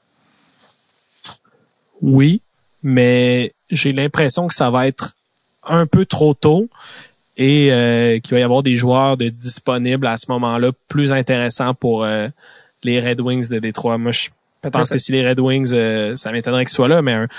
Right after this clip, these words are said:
Speaker 1: un Luke Hughes, peut-être un Mason McTavish, même, euh, on connaît pas leur rapport de recrutement, peut-être qu'ils sont très, euh, très optimistes envers, euh, Cole Sillinger. Euh, je verrais Ken Johnson là-bas. Moi, je, je vois pas Wallstedt pour, euh,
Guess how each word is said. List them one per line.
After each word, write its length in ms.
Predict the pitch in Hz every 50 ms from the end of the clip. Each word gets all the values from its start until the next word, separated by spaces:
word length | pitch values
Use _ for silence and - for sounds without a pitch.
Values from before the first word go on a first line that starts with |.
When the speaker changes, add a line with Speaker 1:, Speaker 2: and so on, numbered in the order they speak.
| - - - _
Speaker 1:
un 160 | 127 120 113
Luke 340 | 110 117 127 131 127 - -
Hughes, 360 | 165 170 175 170 170 165 - -
peut-être 300 | 123 117 127 127 - 135
un 140 | 120 117 113
Mason 360 | 117 123 123 120 - - 139
McTavish, 840 | 127 123 117 - 127 120 120 117 131 139 147 139 131 - - - - -
même, 360 | 143 131 131 135 135 131 127
euh, 200 | 120 113 110 110 110 - - _ _ _ - - _ _ _ _ _ _ _ -
on 100 | 117 117
connaît 220 | - 139 131 127
pas 120 | - 147
leur 180 | 143 147 127 123
rapport 360 | - 123 120 117 - 135 139 139
de 80 | 139
recrutement, 540 | 131 123 127 - - 131 - 151 160 185 190
peut-être 280 | - 117 - - 165 -
qu'ils 120 | - -
sont 180 | - 247 240 233
très, 420 | - - - 143 143 139 139 127
euh, 320 | 120 117 113 113 120 139 143
très 240 | - - 135 127 131
optimistes 500 | 127 - - - 131 127 139 143 - -
envers, 400 | 131 117 113 117 117 120 120 120
euh, 300 | 113 113 110 107 107 113 127 - - - - - - - - - _ _
Cole 220 | - 139 131 131
Sillinger. 640 | 127 - 143 131 127 127 123 117 135 151 156 165 175 165 - - - - - - - -
Euh, 800 | 110 113 110 110 110 107 107 107 107 110 107 107 107 107 107 117 127 127 127
je 120 | 127 120 113
verrais 300 | 120 117 117 117 123 123
Ken 260 | - - 139 131 127
Johnson 440 | 127 131 117 120 110 - 151 151 156
là-bas. 480 | 151 139 127 131 139 139 143 147 151 151 - _ _ _ _ - -
Moi, 100 | - 156 143
je, 200 | - - - 156 143
je 120 | 139 131 127
vois 160 | 139 139 131
pas 100 | - 165
Wallstedt 560 | 151 143 135 127 117 - - 131 120 120 123
pour, 240 | 143 123 117 117 120
euh, 180 | 117 127 135